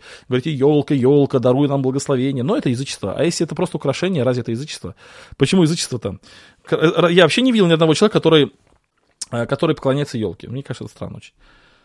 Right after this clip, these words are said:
Так, идём дальше. Кстати, вот тут пишет Андрей, хочу вам поду-, подискутировать. Я вообще знаю немало православных, которые очень и очень, э, вообще высокоинтеллектуальные люди, и кото-, с которым беседовать одно удовольствие.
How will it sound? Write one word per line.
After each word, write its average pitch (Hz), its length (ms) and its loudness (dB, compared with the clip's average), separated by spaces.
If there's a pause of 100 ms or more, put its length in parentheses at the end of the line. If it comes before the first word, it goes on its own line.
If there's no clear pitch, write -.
(640)
Так, 127 400 2 (320)
идём 117 260 -8
дальше. 165 440 -4 (2000)
Кстати, 214 300 2
вот 165 240 0
тут 202 140 -2
пишет - 180 -4
Андрей, 202 260 0
хочу 180 240 -2
вам 170 80 0
поду-, 156 180 -10
подискутировать. 139 580 -6
Я 190 80 2
вообще 190 180 -4
знаю 180 160 -2
немало 170 220 0
православных, 147 540 0 (400)
которые 180 340 0
очень 185 380 4
и 151 60 -4
очень, 143 380 -2
э, 117 560 -2
вообще 123 320 -6
высокоинтеллектуальные 131 840 -2
люди, 165 280 -4
и 127 180 -6
кото-, 139 280 -6
с 117 40 -12
которым 139 360 -4
беседовать 127 320 -6
одно 123 140 -6
удовольствие. 101 520 -8